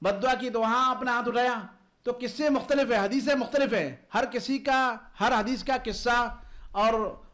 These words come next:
उसका माना अलग है, लेकिन सब के अंदर ये कि आपने वहाँ दुआ की और दुआ में हाथ उठाया। तो इसका नाम है हदीस मुतवातिर मानवी, यानी माना जो हाथ उठाने का है,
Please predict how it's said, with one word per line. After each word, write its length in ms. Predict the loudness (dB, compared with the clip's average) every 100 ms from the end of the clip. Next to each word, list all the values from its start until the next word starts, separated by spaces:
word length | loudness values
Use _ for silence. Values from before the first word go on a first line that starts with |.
| -8
उसका 280 | -4 -2 2
माना 280 | 2 2
अलग 220 | 2 2 0
है, 120 | 0
लेकिन 300 | -2 -4 -6
सब 240 | -4 -4
के 60 | -4
अंदर 140 | -4
ये 200 | 0 -2
कि 100 | 0
आपने 360 | 0 0 -2 -2
वहाँ 220 | -2 0
दुआ 220 | 0 0
की 420 | 0 -2 -4 -6 _ _
और 80 | -4
दुआ 200 | 0 0
में 120 | 0
हाथ 180 | -2 -2
उठाया। 400 | -2 -2 -2 -4 -16 _ _ _ -4
तो 100 | -4
इसका 240 | 0 0
नाम 260 | 2 2 0
है 80 | -2
हदीस 300 | -2 -4 -4
मुतवातिर 640 | -4 -4 0 -2 -2 -6
मानवी, 760 | -6 -6 -4 0 0 -2 -4 -10 -20 _ _ _ -8
यानी 160 | -6 -2
माना 300 | -2 0 -2
जो 120 | -2
हाथ 280 | 0 -2 -2
उठाने 320 | -4 -4 -2
का 120 | -4
है, 200 | -4